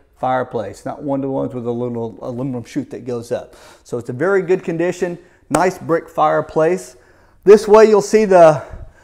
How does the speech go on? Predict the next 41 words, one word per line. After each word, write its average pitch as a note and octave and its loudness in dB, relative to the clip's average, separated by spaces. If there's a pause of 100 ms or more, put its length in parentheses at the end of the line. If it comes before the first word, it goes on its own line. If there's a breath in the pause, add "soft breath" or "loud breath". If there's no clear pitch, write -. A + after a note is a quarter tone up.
(200 loud breath)
the D3 -6
dining G#3+ 4
room. A#3 2 (760 loud breath)
And D3 -6
if C#3+ -2
you'll E3+ 0
notice G#3+ 4
in G3+ -4
the F#3 -6
photos, G#3+ 2
got D#3 2
a C#3 -8
huge C4+ 0
window E3+ 0
out D3+ 6
here D3+ -2
to C#3+ 0
overlook D3+ -2
the C3 -12
countryside. A#2+ -8 (320 soft breath)
And D3+ -8
back F3 0
over D#3 -2
this D#3+ -6
way D#3 2
is - -6
the C3 -10
kitchen. C#3 -8 (380 soft breath)
Now C#3+ -8
come G3+ -4
on G#3+ -2
over F3+ 0
this F3 0
way, E3 0
we'll C3+ -6
show C#3+ -4
you C#3+ -2
a C3+ -4
little C3+ -2
bit A#2 -8
more. G#2+ -10